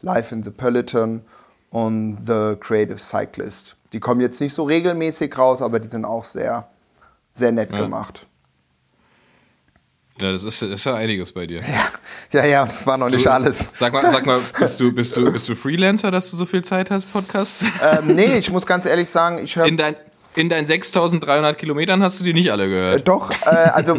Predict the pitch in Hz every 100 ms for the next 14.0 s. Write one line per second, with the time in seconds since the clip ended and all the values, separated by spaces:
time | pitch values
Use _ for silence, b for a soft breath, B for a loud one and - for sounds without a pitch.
0 | 113 - 185 185 - - 180 180 - 175
1 | 170 185 196 196 185 180 - 160 117 156
2 | 165 160 156 151 147 143 - 151 147 143
3 | - 135 127 127 120 b b b b b
4 | - 131 127 120 143 135 127 - 139 190
5 | - - 101 139 151 151 151 147 - 151
6 | 160 180 147 147 139 123 135 139 127 135
7 | 143 208 269 b b b b b - 143
8 | 156 165 175 - 170 165 - 165 165 165
9 | 160 160 - - - 127 123 127 123 123
10 | 123 - - 123 131 131 131 135 135 _
11 | B B B B B B B B B B
12 | - 127 139 143 147 147 147 143 131 127
13 | 139 - 139 - 135 127 151 175 190 196